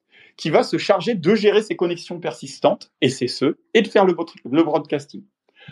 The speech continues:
Du coup, le hub Mercure, comment il fonctionne ? Donc, c'est un service qu'on rajoute. Le client va se connecter à ce hub. Le hub est fait et optimisé pour avoir, pouvoir gérer plein de commu-,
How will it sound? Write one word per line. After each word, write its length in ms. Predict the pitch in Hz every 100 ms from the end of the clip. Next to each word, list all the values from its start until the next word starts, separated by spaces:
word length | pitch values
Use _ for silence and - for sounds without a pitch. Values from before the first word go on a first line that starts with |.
| _
Du 80 | 131
coup, 160 | 139 226
le 200 | 165 -
hub 200 | 233 220
Mercure, 500 | 165 160 - 262 330
comment 240 | - 202 190
il 60 |
fonctionne ? 400 | 160 135 - 208
Donc, 100 | 208
c'est 100 | -
un 40 | 123
service 320 | 160 165 175
qu'on 120 | 117
rajoute. 280 | 110 120 262 _ _ _ _ _ - - -
Le 120 | 208
client 260 | 208 254
va 100 | 175
se 100 | 160
connecter 480 | - 240 214 - 208
à 80 | 165
ce 160 | - - -
hub. 200 | 170 202 _ _ -
Le 220 | 147 -
hub 120 | 220
est 120 | 135
fait 280 | - - 233
et 60 | 165
optimisé 520 | 175 - - 208 196
pour 200 | - 151
avoir, 240 | 143 135 131
pouvoir 240 | 147 165
gérer 220 | 147 151
plein 260 | 151 240 240
de 60 |
commu-, 440 | - 190 185 -